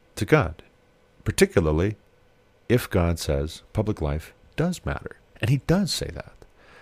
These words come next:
Jeremiah twenty-nine seven, "Seek the welfare of the city to which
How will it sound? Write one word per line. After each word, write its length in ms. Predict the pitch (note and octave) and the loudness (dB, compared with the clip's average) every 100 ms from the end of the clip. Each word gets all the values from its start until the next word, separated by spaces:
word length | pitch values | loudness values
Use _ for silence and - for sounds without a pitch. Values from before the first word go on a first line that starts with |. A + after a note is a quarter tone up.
| - - _ _ | -20 -20 _ _
Jeremiah 440 | - A#2+ B2 A#2+ B2 | 2 6 8 8 6
twenty-nine 420 | - A2 A2+ A#2 | 6 4 6 4
seven, 320 | - D#3+ F2 | 4 0 0
"Seek 360 | - - A#2 - | -4 0 0 2
the 100 | B2+ | 4
welfare 360 | F#2 F#2 - | 6 6 4
of 100 | A2 | 2
the 60 | G#2+ | 2
city 240 | - D#2 E2 | -2 -4 -4
to 140 | E2 | -4
which 240 | E2 - | -4 -6